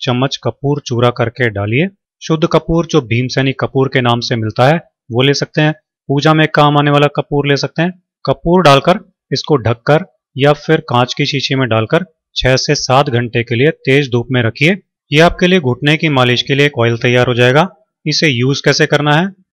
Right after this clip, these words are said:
आप इस तेल के कुछ ड्रॉप्स अपने हाथ में लीजिए और अपने घुटने पर आप मसाज कीजिए, गोल गोल घुमाते हुए आप मसाज कीजिए। ये देखिए इस तरह से बहुत आसानी से हो जाएगा। इस तरह से सर्कुलर मसाज अपने दोनों घुटनों पे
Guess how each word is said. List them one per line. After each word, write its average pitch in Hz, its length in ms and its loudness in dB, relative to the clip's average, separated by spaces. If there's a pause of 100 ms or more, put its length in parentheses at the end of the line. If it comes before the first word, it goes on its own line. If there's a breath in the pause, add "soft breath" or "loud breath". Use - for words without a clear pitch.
(240)
आप 180 300 4
इस 185 140 -2
तेल 165 160 2
के 170 120 0
कुछ 160 240 -6
ड्रॉप्स 127 300 -2
अपने 135 220 -2
हाथ 120 240 0
में 127 100 -2
लीजिए 117 420 -4 (240)
और 139 260 2
अपने 170 260 -2
घुटने 120 360 -2
पर 135 180 0
आप 139 160 0
मसाज 127 340 -2
कीजिए, 151 300 -2 (340)
गोल 135 300 2
गोल 156 200 4
घुमाते 123 340 0
हुए 139 80 4
आप 139 140 0
मसाज 131 340 -2
कीजिए। 147 360 -4 (280)
ये 143 120 0
देखिए 151 340 0
इस 160 80 -4
तरह 143 160 -2
से 147 200 -2
बहुत 135 280 0
आसानी 135 300 0
से 135 120 -4
हो 131 60 -2
जाएगा। 135 320 2 (380)
इस 147 240 -4
तरह 139 160 2
से 147 140 -2
सर्कुलर 131 480 -4
मसाज 123 500 -2
अपने 135 280 -6
दोनों 123 280 -2
घुटनों 120 300 -6
पे 156 140 2